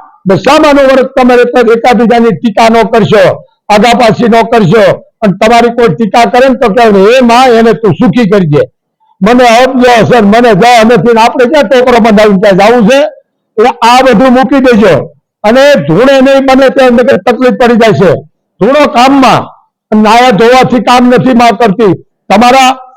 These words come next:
આ અંદર જે છે ને રુધિર, એને શુદ્ધ રાખો.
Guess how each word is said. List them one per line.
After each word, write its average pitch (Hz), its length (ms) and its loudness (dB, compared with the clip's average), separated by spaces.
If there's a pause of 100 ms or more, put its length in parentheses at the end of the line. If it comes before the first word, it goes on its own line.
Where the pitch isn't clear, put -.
(200)
આ 214 200 2
અંદર 247 240 0
જે 233 260 0
છે 294 80 2
ને 285 180 2
રુધિર, 240 340 0 (160)
એને 233 140 2
શુદ્ધ 196 360 -2
રાખો. 185 580 -2